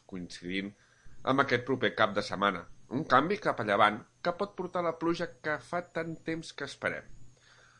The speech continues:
Aviam si és veritat i es confirmen aquests, aquestes previsions. De totes maneres, les situacions de llevant a inicis de gener no són pas rares, i en els darrers anys n'hem tingut algun cas.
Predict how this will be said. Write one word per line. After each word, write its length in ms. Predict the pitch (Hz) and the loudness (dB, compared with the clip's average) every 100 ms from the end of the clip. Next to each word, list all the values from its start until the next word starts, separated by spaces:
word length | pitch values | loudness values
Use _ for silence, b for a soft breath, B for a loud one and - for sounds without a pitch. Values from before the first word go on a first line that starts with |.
| b 120 | b 4
Aviam 240 | 120 107 | 6 2
si 80 | - 104 | -2 -4
és 80 | 135 | -2
veritat 320 | 131 104 - _ | 0 0 -2 _
i 140 | 147 160 | -2 0
es 140 | 143 - | -2 -6
confirmen 640 | 135 127 127 98 85 87 101 98 | -4 -4 -4 -6 -4 -6 -6 -8
aquests, 480 | 90 - - - - _ _ | -10 -12 -14 -18 -18 _ _
aquestes 400 | - - - 104 - | -20 -8 -6 -4 -4
previsions. 880 | 92 87 - 98 98 87 80 - - b b b b b b b - - | -4 -4 -6 -2 0 0 -4 -18 -20 b b b b b b b -20 -12
De 140 | 107 101 | -4 0
totes 160 | 113 | 2
maneres, 400 | 127 127 120 175 | 4 6 6 4
les 80 | 143 | -2
situacions 480 | 120 95 - 90 87 | -4 -4 -4 -6 0
de 60 | 92 | 4
llevant 320 | 107 107 120 | 8 8 6
a 80 | 104 | -4
inicis 400 | 82 85 85 85 | -6 -10 -12 -6
de 80 | |
gener 240 | 95 107 95 - _ | -2 2 0 -2 _
no 320 | 107 107 113 | -6 -2 -2
són 320 | 123 - 123 127 | -2 -2 -2 0
pas 320 | 104 120 - 90 | 0 0 -4 -12
rares, 480 | 90 90 98 87 - - b b b b | -2 2 2 0 -6 -18 b b b b
i 80 | 127 | 2
en 80 | 135 | 2
els 160 | 131 | 4
darrers 320 | 151 170 151 | 2 0 0
anys 160 | 170 165 | 0 0
n'hem 240 | 143 135 | -4 -2
tingut 240 | 135 123 117 | -2 0 0
algun 300 | 101 95 87 - - | 0 -2 -8 -10 -6
cas. 320 | - 120 | -6 -8